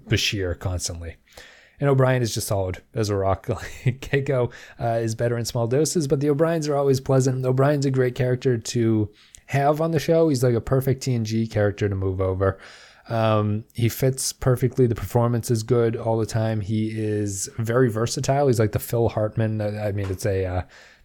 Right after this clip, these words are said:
I'm sort of overstepping my bounds in terms of quality here, but he's a Phil Hartman-esque character where he can fit in with a lot of the other characters, and it feels like it makes sense.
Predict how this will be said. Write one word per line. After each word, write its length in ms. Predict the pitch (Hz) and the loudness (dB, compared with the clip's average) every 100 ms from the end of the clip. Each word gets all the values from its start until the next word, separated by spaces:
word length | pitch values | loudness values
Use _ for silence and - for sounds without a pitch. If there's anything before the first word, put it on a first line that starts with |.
| _ _ - | _ _ -6
I'm 120 | 107 | -2
sort 160 | 117 101 | 0 2
of 80 | |
overstepping 540 | 107 101 - 107 104 101 | 2 0 -2 0 0 -2
my 160 | 92 | -2
bounds 440 | 92 101 98 98 95 | -2 0 0 0 -4
in 80 | 92 | -4
terms 220 | 104 92 | -4 -4
of 60 | |
quality 280 | - 104 98 | 2 4 4
here, 140 | 98 98 | 2 2
but 120 | 104 | 2
he's 120 | 101 | 0
a 60 | 101 | -2
Phil 260 | - 139 | 2 2
Hartman-esque 640 | 127 127 123 110 104 - | 4 2 0 -2 -2 -2
character 340 | - 104 95 101 | 0 0 0 0
where 100 | 104 | 0
he 60 | |
can 140 | 101 98 | 0 -2
fit 280 | - 131 - | 0 0 0
in 260 | 117 123 | -2 -2
with 140 | 120 101 | -2 0
a 60 | |
lot 240 | 104 101 101 | 0 0 0
of 60 | |
the 100 | 101 | 0
other 180 | 104 123 | 2 0
characters, 440 | - 143 139 147 | 2 2 2 0
and 100 | 117 | 0
it 40 | 104 | 0
feels 220 | 123 107 | 0 2
like 120 | 104 | 2
it 40 | 104 | 2
makes 240 | 98 - | 0 -2
sense. 420 | - 101 90 - | -2 -2 -4 -8